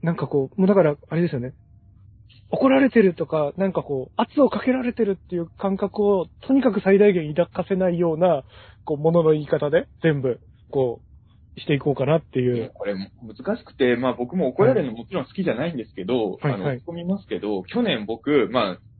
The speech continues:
Speaker 2: 僕は四十歳になって怒られましたけど、
Speaker 1: <laughs>
Speaker 2: あの、
Speaker 1: はい、はい。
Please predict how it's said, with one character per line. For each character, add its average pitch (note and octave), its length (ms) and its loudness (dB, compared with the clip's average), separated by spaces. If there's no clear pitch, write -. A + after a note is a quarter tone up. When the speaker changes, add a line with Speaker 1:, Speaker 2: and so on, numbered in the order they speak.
Speaker 2:
僕 B2 120 -4
は A#2+ 60 2
四 A#2+ 80 0
十 - 60 4
歳 G#5+ 240 6
に B2 60 -6
な G#2+ 60 -8
っ G#2 40 -12
て G#2 280 -10
怒 C#3+ 140 -4
ら D3+ 80 -2
れ D#3 60 -8
ま D#3 120 -12
し - 60 -20
た A#2 120 -6
け - 100 -12
ど、 A2 260 -4
Speaker 1:
<laughs> - 220 -18
Speaker 2:
あ E3+ 100 0
の、 G#2 180 -2
Speaker 1:
は G2 80 -6
い、 - 40 -2
は C#3+ 60 -6
い。 - 40 -20